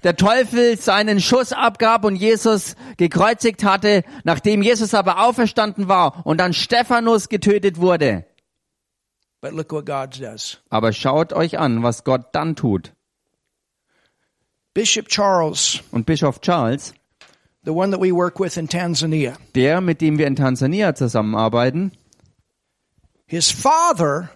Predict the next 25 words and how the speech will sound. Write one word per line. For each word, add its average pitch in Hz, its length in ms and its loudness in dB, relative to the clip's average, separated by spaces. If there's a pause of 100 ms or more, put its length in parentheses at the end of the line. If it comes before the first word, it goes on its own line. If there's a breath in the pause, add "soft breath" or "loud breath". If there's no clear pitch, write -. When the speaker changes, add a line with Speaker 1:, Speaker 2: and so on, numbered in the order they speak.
Speaker 1:
Sein 190 360 0
Papa 135 540 0 (480 soft breath)
Speaker 2:
went 214 280 -4
into 240 480 0
an 185 200 -4
area 214 560 0
of 147 120 -6
Tanzania 180 680 -2 (220)
Speaker 1:
ging 165 200 0
in 190 160 -4
ein 165 240 0
Gebiet 175 540 -6
Tansanias 151 920 -2 (240)
Speaker 2:
and 170 100 -10
began 196 300 -6
to 196 60 -6
preach 208 360 -6
salvation. 180 720 -2 (100)
Speaker 1:
und 120 120 -4
fing 160 220 0
an, 165 240 -2
dort 156 280 0
Errettung 147 480 -2
zu - 140 -12
predigen. 101 540 -4